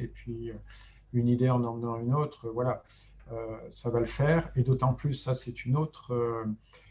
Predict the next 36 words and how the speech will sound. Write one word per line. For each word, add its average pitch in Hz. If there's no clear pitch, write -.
c'est -
une 123
autre, 139
euh, 120
conviction, 127
enfin, 117
plus 123
que -
conviction, 120
euh, -
une 120
expérience, 127
c'est -
de 120
dire, 156
euh, 120
si -
on 131
ajoute 147
le 123
travail 139
avec 123
une 117
certaine 127
intelligence, 123
il -
n'y 120
a -
pas 123
de 123
raison 120
de 117
ne 110
pas 123
y 123
arriver. 120